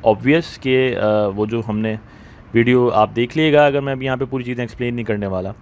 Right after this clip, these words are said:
बहरहाल next point जो है वो ये था कि सर अगर हम, अब आप पास हो गए,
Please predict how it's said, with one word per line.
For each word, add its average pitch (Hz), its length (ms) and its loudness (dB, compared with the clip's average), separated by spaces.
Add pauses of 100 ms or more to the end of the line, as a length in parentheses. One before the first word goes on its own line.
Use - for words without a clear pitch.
(440)
बहरहाल 165 220 4
next 151 320 -2
point 165 320 -4
जो 165 80 -4
है 160 120 0
वो 156 120 -2
ये 139 160 0
था 143 200 -2
कि 151 180 -6
सर 147 220 0
अगर 135 180 0
हम, 139 300 -4
अब 113 160 2
आप 120 140 0
पास 120 280 0
हो 107 80 -6
गए, 107 220 -6